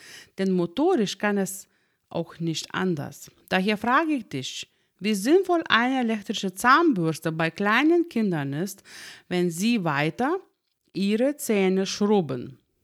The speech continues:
Und hiermit bin ich beim fünften Tool angekommen, nämlich der Wahl der Zahnbürste.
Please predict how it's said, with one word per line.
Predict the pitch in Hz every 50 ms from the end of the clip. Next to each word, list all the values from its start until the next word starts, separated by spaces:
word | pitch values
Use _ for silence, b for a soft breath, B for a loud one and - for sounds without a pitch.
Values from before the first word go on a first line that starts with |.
| _ -
Und | 175 185 -
hiermit | - 214 208 233 302 349 349 -
bin | - 269 262
ich | 269 254 - -
beim | - 196 180 180 175 165 - _
fünften | - 311 392 349 - - 247 220 233
Tool | - 294 320 294 208
angekommen, | 151 147 147 143 147 147 - - 160 151 156 170 208 269 302 B B B B B B B B B B
nämlich | 196 202 226 254 277 302 330 302 - -
der | 208 185 170 156 151
Wahl | 165 160 165 175 196 220 262 294 320 311
der | 311 208 202 196
Zahnbürste. | - - - 226 226 202 180 165 156 135 135 135 127 - - - - - - - 123 117